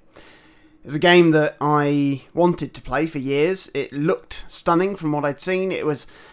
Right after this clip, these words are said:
meant to be one of the greatest indie games. It was one of the biggest proponents of the argument of video games as art. It was touted as one of the best platform games, one of the best Metroidvania games, but until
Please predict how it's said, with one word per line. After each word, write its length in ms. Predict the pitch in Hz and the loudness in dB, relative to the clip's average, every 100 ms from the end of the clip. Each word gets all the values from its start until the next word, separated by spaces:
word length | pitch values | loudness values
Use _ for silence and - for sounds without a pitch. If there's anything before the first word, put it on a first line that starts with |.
| _ | _
meant 220 | 160 202 160 | 2 2 0
to 40 | |
be 160 | 147 143 | -4 -4
one 160 | 143 | -4
of 160 | 135 - | -6 -8
the 200 | 143 135 | -8 -8
greatest 600 | - 135 160 151 139 - | -6 -4 -4 -4 -8 -2
indie 300 | 156 160 160 | 0 0 2
games. 400 | 160 160 170 147 | 2 2 0 -4
It 120 | - | -8
was 240 | 131 127 - | -8 -8 -6
one 160 | 143 139 | -6 -6
of 140 | 117 | -8
the 320 | 135 131 123 - _ _ - | -8 -6 -8 -14 _ _ -2
biggest 400 | 180 175 160 - | 2 2 0 -6
proponents 560 | 160 160 160 151 147 - | -8 -2 0 0 -4 -6
of 80 | 127 | -4
the 100 | 147 | -2
argument 420 | 143 139 139 139 | -2 -4 -6 -6
of 100 | 127 | -6
video 300 | 151 147 139 | -4 -2 -2
games 320 | 147 143 135 | -4 -4 -4
as 120 | 131 - | -8 -6
art. 480 | 151 165 196 - - - - - - _ _ - | -2 -2 -2 -8 -14 -16 -20 -20 -20 _ _ -4
It 160 | 156 | -4
was 300 | 151 143 - - | -2 -4 -6 -10
touted 440 | - 190 185 165 | -4 -2 0 -4
as 140 | 147 143 | -6 -2
one 160 | 160 | -2
of 60 | 147 | -2
the 60 | 135 | -2
best 260 | 156 - | -4 -4
platform 480 | - 202 - 190 190 | -4 -4 -2 -2 0
games, 500 | 185 196 220 220 - | 0 -2 -4 -10 -6
one 140 | 160 | -2
of 60 | 156 | -2
the 60 | 143 | -2
best 200 | 151 151 | -4 -4
Metroidvania 880 | 165 - 156 135 151 190 175 120 | -6 -4 -4 -2 -2 0 0 -4
games, 540 | 107 104 131 175 - - - - - - - | -8 -8 -8 -8 -10 -14 -20 -20 -20 -14 -4
but 100 | 175 | -2
until 520 | 165 185 180 165 | 0 2 2 -2